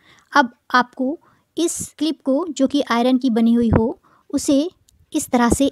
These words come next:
एक thread से attach कर देना है और thread का दूसरा सिरा stand से fix कर देना है। Mind you, the trick involved here is to keep the length of the thread sufficient short। और इस बात का भी ध्यान रखना है कि इसमें जो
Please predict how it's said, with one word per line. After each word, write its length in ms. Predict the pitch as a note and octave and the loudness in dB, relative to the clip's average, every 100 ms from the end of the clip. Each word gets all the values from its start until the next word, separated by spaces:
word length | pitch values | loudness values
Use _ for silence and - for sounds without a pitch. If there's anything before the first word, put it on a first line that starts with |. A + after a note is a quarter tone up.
| C#4 | 0
एक 140 | C4 - | -4 0
thread 200 | C#4 C4+ | 0 2
से 160 | - B3 | 2 0
attach 360 | B3 A3+ A#3+ - | 0 0 0 0
कर 140 | A3+ | 0
देना 200 | A3 G#3+ | 2 2
है 200 | A3 B3+ - - - - | 0 -2 -6 -20 -14 2
और 200 | C#4+ C#4 - | 2 2 -2
thread 220 | D#4+ D#4+ | 0 0
का 180 | - C#4 | 2 2
दूसरा 340 | A#3+ B3+ D4 | 4 2 2
सिरा 360 | C4+ B3 A#3 C#4 - | 2 2 0 -2 -2
stand 460 | C#4+ - C#4 C4+ C#4 | -2 2 4 6 4
से 280 | - B3+ E4+ | 2 0 0
fix 280 | - C#4 - | -2 -4 -4
कर 160 | A3+ G3+ | -4 -2
देना 200 | G3+ G3 | -2 -4
है। 180 | F#3+ G3 _ _ - | -6 -12 _ _ -8
Mind 300 | A#3 A#3+ C4 | -2 2 2
you, 280 | B3+ A#3+ E4 _ _ - | 2 0 -4 _ _ -8
the 140 | A3+ C4+ | -4 -2
trick 300 | D#4 F4+ - | -2 -4 0
involved 520 | B3+ B3 B3 A3 G#3+ A#3+ | 2 4 4 2 0 -2
here 200 | A#3 A3 C4+ _ _ - | 0 -2 -4 _ _ -6
is 200 | D#4 - | -6 -4
to 120 | C#4+ C4 | -4 -4
keep 320 | - D4+ C#4 | 0 0 0
the 100 | B3+ | 0
length 300 | B3 C4+ C4+ - | 2 2 2 -2
of 200 | A3+ G3+ | -2 -2
the 120 | A3+ - | -4 -6
thread 340 | - B3+ A#3 C#4 _ _ | -2 0 0 -8 _ _
sufficient 760 | - D#4+ E4 D4 C#4 C4+ C#4 E4+ F4 | -6 -4 -2 -2 0 0 0 -4 -6
short। 380 | - A#3+ A3+ - | -2 0 -2 -2
और 140 | C4 B3 | -2 -2
इस 160 | C#4+ | -4
बात 240 | A#3+ B3 B3 | -2 -2 -2
का 120 | C4+ | -2
भी 140 | B3+ | -2
ध्यान 240 | B3 A#3+ A#3 | 0 0 0
रखना 220 | A3+ A#3+ | 0 0
है 180 | A3+ C4+ | 0 -4
कि 100 | C#4 | -4
इसमें 300 | C#4 - D4 | -6 0 0
जो 160 | B3 C#4 | 0 -2